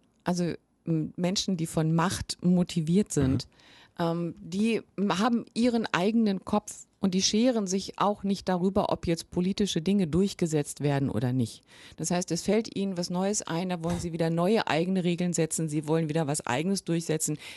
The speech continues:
Speaker 1: Es sind Menschen, die wollen einfach das, was ihnen morgens beim Aufstehen in den Kopf kommt, durchsetzen, egal was da kommt, wie so ein Bulldozer oder so ein Nashorn, das losrennt und sagt,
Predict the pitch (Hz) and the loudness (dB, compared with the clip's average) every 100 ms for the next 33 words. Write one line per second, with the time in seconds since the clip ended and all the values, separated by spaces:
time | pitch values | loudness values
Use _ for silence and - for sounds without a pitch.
0 | - 170 190 180 165 208 220 175 170 160 | -8 -2 0 0 0 0 0 -2 -2 2
1 | 190 247 262 - 185 160 - 220 254 180 | 2 4 0 -2 -6 -6 -2 -2 0 -2
2 | 175 - 190 175 180 185 220 233 - 139 | -4 -2 -2 0 2 2 2 0 -2 -4
3 | - 156 190 233 - 180 180 - 151 147 | -2 0 0 0 -2 -2 -4 -6 -8 -6
4 | 165 - - _ - 220 220 277 - _ | -8 -8 -20 _ 0 4 6 6 4 _
5 | _ _ _ _ _ - 196 226 226 214 | _ _ _ _ _ -4 0 2 0 0
6 | 220 - 208 175 190 202 196 - 185 - | -2 0 0 2 2 2 0 0 -2 0
7 | 185 180 175 196 165 214 196 190 151 156 | 2 2 4 4 6 6 6 6 6 4
8 | 180 - 165 165 165 170 175 254 - 165 | 2 0 0 0 2 2 4 2 2 0
9 | 165 170 165 190 214 180 180 - 185 180 | 2 0 2 2 2 -2 -2 -4 -4 -4